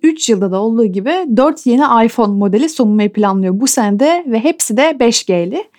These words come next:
Heyecanlı ve hızlı olacaklar muhtemelen ve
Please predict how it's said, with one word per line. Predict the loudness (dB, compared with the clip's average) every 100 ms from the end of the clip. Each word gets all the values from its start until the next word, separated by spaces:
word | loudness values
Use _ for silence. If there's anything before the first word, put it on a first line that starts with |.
| -20 -20 -20 _
Heyecanlı | 0 2 2 2 2
ve | 0 -2 0
hızlı | 2 4
olacaklar | 4 4 0 0 -4 -4 -4
muhtemelen | -2 0 2 0 -2 -6 -6
ve | -6